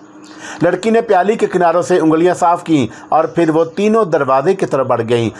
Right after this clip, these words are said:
और मैं उनके साथ था और वो मुझे लिए हुए एक और खूबसूरत कमरे में पहुंची।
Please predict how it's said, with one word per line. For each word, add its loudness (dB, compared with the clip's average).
और 2
मैं -2
उनके 0
साथ -2
था 0
और 2
वो 2
मुझे 0
लिए 0
हुए 0
एक 0
और 2
खूबसूरत -2
कमरे 0
में 0
पहुंची। -2